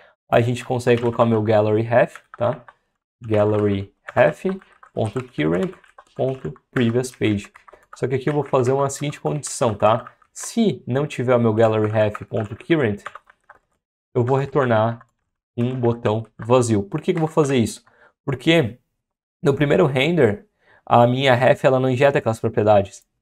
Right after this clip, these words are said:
Então isso daqui vai ser null. E eu não quero isso. Eu só quero mostrar o meu botão se tiver meu gallery ref. Por isso dessa condição aqui.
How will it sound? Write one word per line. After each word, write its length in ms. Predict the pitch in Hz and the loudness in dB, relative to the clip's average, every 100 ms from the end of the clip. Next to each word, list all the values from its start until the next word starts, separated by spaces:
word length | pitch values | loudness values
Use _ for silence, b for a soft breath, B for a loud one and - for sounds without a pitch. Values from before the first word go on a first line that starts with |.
| _ - | _ -4
Então 140 | 123 | -2
isso 140 | 123 135 | 0 -4
daqui 200 | 117 123 | -4 -2
vai 160 | 123 | -2
ser 460 | 120 120 117 117 B B | 0 0 0 0 B B
null. 440 | 120 127 120 - _ - | -2 0 0 -2 _ -4
E 40 | |
eu 60 | 135 | -2
não 80 | 147 | 2
quero 260 | 165 160 | 2 4
isso. 260 | 120 - _ | 2 -2 _
Eu 80 | - | -10
só 100 | 120 | -6
quero 200 | 120 139 | -2 -2
mostrar 240 | 165 - 147 | -2 -2 0
o 20 | |
meu 100 | 139 | 2
botão 420 | 127 127 123 156 | 0 2 0 0
se 200 | - 165 | -4 -4
tiver 180 | 160 139 | -2 -2
meu 140 | 131 | 0
gallery 300 | 127 131 123 | 2 2 2
ref. 260 | 107 104 - _ _ - | -2 -4 -10 _ _ -4
Por 120 | 135 | 0
isso 160 | 123 123 | 0 0
dessa 240 | 123 123 | -4 -4
condição 540 | 127 127 - 107 104 - b b | -8 -8 -4 -4 -4 -6 b b
aqui. 480 | 117 117 - 101 95 | -2 -2 -4 -10 -10